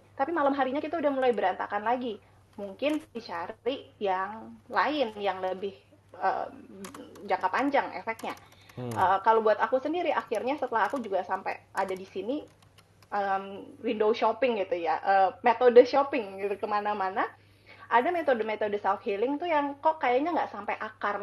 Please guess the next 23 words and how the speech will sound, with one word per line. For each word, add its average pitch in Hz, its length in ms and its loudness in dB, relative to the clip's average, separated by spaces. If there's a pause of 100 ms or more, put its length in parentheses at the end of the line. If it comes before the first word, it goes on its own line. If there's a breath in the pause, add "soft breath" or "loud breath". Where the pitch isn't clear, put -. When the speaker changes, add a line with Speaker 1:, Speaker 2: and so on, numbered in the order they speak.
Speaker 1:
gitu 190 240 -6
loh. 170 80 -2
Emosiku 214 560 -4
kayak, 233 320 0
ya 277 160 4
aku 262 160 -2
mengakui 220 400 -2
emosiku, 190 560 -4
tapi - 240 -4
ternyata 269 400 0
masih 269 240 -4
di 202 80 -8
situ. 240 480 -2
Terus 277 160 -2 (240)
ketemu 240 480 0
trigger 214 320 0
yang 202 240 2 (400 loud breath)
kurang 254 240 6
lebih 226 240 2
sama, 233 400 0
masih 220 240 -6
muncul 208 320 -6
lagi. 190 400 -4